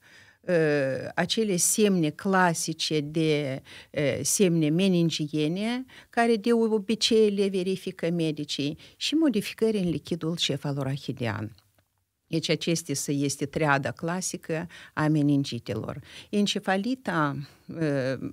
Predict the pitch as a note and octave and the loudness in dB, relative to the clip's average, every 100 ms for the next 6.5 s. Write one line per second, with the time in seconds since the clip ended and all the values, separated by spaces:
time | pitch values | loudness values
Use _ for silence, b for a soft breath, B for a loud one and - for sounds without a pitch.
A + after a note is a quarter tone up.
0 | - - F3 E3+ D#3+ - - - F#3+ F#3 | -12 -16 -10 -2 -2 0 -2 2 4 2
1 | F3 D#3+ E3+ G3 - E3+ E3+ E3 - D#3+ | 0 -2 -2 -2 -4 -2 -2 -4 -4 -4
2 | - C3 - D#3 - - D3 C#3+ C#3 C3 | -4 -8 -6 -4 -4 -4 -4 -4 -6 -8
3 | A#2+ B2 - - - B2+ - - D3+ B | -8 -8 -8 -10 -8 -8 -8 -12 -14 B
4 | B B E3 F3+ E3 C#3+ C#3 - B2+ - | B B 0 2 4 2 -2 -4 -4 -4
5 | F#3+ A3+ - G#3+ - G#3 - G3 F#3 - | -4 -4 -4 -4 -4 -6 -6 -6 -6 -6
6 | F#3 F3 E3 D#3+ | -6 -4 -4 -6